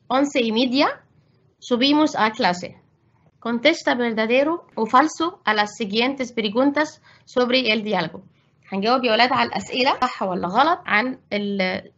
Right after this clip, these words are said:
آه، د-، على las siguientes preguntas، على الأسئلة ال-، التالية sobre el diálogo، عن الديالوجو. تمام؟ أول سؤال، ميجيل prefiere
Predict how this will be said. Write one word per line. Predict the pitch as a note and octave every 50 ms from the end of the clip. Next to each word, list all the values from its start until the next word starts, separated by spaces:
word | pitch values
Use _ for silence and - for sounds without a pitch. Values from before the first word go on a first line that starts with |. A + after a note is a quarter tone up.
| -
آه، | G3 F#3+ F#3 F#3
د-، | F#3+ F#3+ G3+ - -
على | G#3 A3 A#3+
las | A#3+ B3
siguientes | - B3+ G3+ G#3+ A#3 B3 A#3+ A#3+ G3 F#3+
preguntas، | - - G#3+ G3 B3+ C#4 D4+ D4 C#4+ - -
على | - G3+
الأسئلة | G3 - F#3 F#3+ F#3 - A#3+ A#3+ G3+
ال-، | F#3+ F#3+ - - -
التالية | G3 F#3+ F#3+ G#3 G3 G#3 A3+ C4+ D4 E4 F#4+ - - _ _ _ _ _ _ _ _ _ _ _ _ - -
sobre | - - B3 B3 C4+ B3+ A3
el | A3+ G3+
diálogo، | G3+ A3 A#3+ C#4 C#4 D4 E4+ F4
عن | A#3 G3+ G#3+ A#3
الديالوجو. | B3 B3 G3+ F#3+ F#3+ E3 D#3 D3 - - - _ _ -
تمام؟ | F3+ E3+ F3 G3+ C#4 B4 - _ _ _ _ _ _ _ _ _ _ _ _ _ _ _ _ -
أول | - A3 B3+ C#4
سؤال، | C4+ - B3+ - G3+ A3+ A#3+ C#4 F4 G#4+ - - _ _ -
ميجيل | - A#3 G#3 F#3+ A#3 A3+ A#3 D4+ G4 - - _ _ _ _ _ -
prefiere | G#3 G#3 G3+ - - A3 G#3+ A3 B3 C#4+ -